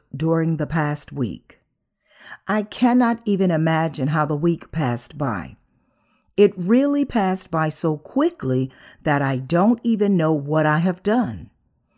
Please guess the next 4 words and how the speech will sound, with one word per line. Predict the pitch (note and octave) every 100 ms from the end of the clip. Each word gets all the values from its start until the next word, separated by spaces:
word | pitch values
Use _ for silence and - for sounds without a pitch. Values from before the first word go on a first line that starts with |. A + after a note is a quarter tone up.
| _ _ _ _
It | A3+ B3+
was | B3+ C4 A3+
really | E3+ A#3 B3+ B3+ B3
tiring | A3+ - G3+ G#3+ F#3 D#3 D#3+ D#3+